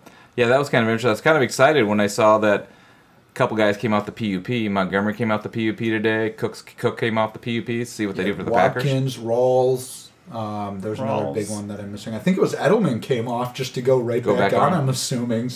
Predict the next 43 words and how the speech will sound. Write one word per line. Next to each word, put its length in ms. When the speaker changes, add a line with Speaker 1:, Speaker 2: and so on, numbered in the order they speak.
Speaker 2:
So, 300
um, 480
does 80
that 100
move 160
anybody 380
up 180
in 60
your 120
mind? 260
Sonny, 280
you 140
can 160
jump 260
in 120
on 160
this, 140
too. 240
I 60
don't 180
just 220
need 180
to 60
hear 160
from 140
the 80
talent. 400
I'm 80
sick 240
of 120
hearing 240
from 260
them. 920
Speaker 3:
<laughs> 40
It 80
doesn't 260
affect 300
me 180
at 80
all, 180
or 120
my, 300
my, 340